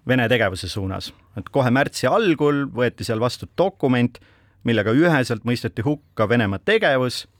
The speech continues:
ja nõuti okupatsioonivägede lahkumist. Poolt hääletas sada nelikümmend üks riiki, kolmkümmend viis jäid erapooletuks ja vaid viis hääletas siis selle vastu, äh, Venemaa lähimad liitlased, Valgevene,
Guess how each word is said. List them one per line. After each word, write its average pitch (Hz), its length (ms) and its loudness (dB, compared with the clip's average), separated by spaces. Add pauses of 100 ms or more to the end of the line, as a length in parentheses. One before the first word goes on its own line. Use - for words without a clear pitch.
ja 110 100 -2
nõuti 131 580 0 (480)
okupatsioonivägede 104 1400 0
lahkumist. - 680 -4 (1040)
Poolt 175 280 0
hääletas 117 360 0
sada 117 160 -2
nelikümmend 131 440 0
üks - 280 -4
riiki, 135 500 0 (460)
kolmkümmend 110 500 0
viis 143 440 -2 (180)
jäid 101 160 -2
erapooletuks 127 800 -2 (580)
ja 113 160 2
vaid 117 260 2
viis 151 420 0 (220)
hääletas 123 500 -2
siis 104 160 -8
selle 101 260 -2
vastu, 127 480 0 (600)
äh, 104 180 -2 (240)
Venemaa 117 340 2
lähimad 120 380 0
liitlased, 113 580 -2 (200)
Valgevene, 107 580 0